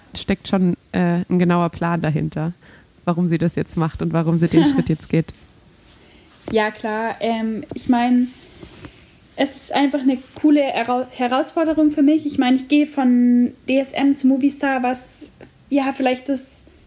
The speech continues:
Speaker 2: Team ist, das am meisten anders ist, so von der Kultur. Ähm, ja,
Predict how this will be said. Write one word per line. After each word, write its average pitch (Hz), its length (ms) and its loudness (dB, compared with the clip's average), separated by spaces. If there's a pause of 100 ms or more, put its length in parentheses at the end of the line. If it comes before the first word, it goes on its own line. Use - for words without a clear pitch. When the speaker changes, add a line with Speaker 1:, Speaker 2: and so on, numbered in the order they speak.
Speaker 2:
Team 285 280 4
ist, 277 220 -2
das 277 140 -2
am 247 140 4
meisten 262 720 2 (320)
anders 294 360 4
ist, 359 300 -4
so 294 300 4
von 285 140 0
der 254 120 0
Kultur. 320 640 2
Ähm, 240 340 4 (600)
ja, 202 280 0